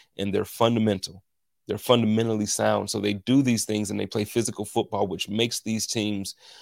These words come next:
uh, th-, or it keeps them in games against these better teams. You know, now Tua wasn't in when they played against the Miami Dolphins, but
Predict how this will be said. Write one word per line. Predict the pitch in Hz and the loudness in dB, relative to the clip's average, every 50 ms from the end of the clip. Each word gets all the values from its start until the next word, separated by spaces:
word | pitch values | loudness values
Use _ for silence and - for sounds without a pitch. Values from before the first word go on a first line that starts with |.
| - - - | -20 -10 -2
uh, | - 107 107 104 95 87 | 0 2 2 2 0 0
th-, | 85 - - | -2 -2 0
or | - 104 110 104 98 | 2 0 2 4 4
it | 101 104 - | 2 2 0
keeps | - - 156 139 - - | 0 -2 -2 -2 -2 -6
them | - - 120 113 98 | -2 0 0 0 2
in | 92 110 107 | 0 0 2
games | 101 110 107 107 110 98 101 | 2 2 2 0 0 -2 -4
against | 98 92 104 95 101 - - - | -2 -2 -2 -2 -2 -6 -4 -2
these | 107 104 95 | -4 -2 -2
better | 95 92 110 104 95 98 | 0 2 2 2 2 0
teams. | 92 - 107 98 85 64 - - - - _ _ _ _ - _ _ _ _ _ _ - | -4 -4 -4 -4 -4 -6 -10 -14 -16 -18 _ _ _ _ -20 _ _ _ _ _ _ -2
You | - 110 104 | 2 2 4
know, | 101 98 98 85 - - _ _ _ _ _ _ _ _ - - - | 4 2 0 -2 -6 -10 _ _ _ _ _ _ _ _ -10 -2 2
now | 117 110 92 98 - | 2 2 2 -2 -6
Tua | - - 147 139 139 | 2 6 8 10 10
wasn't | 131 120 120 120 117 117 110 | 10 10 8 8 8 6 4
in | 110 117 127 123 | 4 4 4 4
when | 107 107 | 2 4
they | 107 101 92 | 4 2 2
played | - 120 110 107 | 4 2 2 4
against | 107 104 107 107 - | 4 2 0 -2 -2
the | - 101 | -2 0
Miami | 101 101 107 104 101 95 | 2 2 2 2 0 0
Dolphins, | 90 107 107 117 110 - 101 92 - | 4 6 6 6 6 4 -2 -10 -4
but | - 104 92 | -2 -2 -2